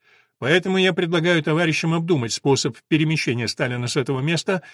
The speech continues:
и назначить на это место другого человека, который во всех других отношениях отличается от товарища Сталина только одним перевесом, именно более терпим, более лоялен,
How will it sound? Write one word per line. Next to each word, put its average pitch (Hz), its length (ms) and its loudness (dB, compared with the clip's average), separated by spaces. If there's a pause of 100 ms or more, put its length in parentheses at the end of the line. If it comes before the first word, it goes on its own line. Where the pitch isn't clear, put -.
(220)
и 190 80 0
назначить 180 540 0
на 165 80 0
это 160 220 0
место 165 260 0
другого 143 400 2
человека, 117 540 -4 (260)
который 165 300 4
во 160 100 4
всех 147 260 0
других 143 380 -2
отношениях 170 600 -2
отличается 170 640 0
от 104 80 -10
товарища 127 400 -4
Сталина 185 480 0 (200)
только 180 360 0
одним 160 380 2
перевесом, 165 540 0 (280)
именно 190 320 2
более 170 360 6
терпим, 127 580 -2 (200)
более 165 320 8
лоялен, 156 540 2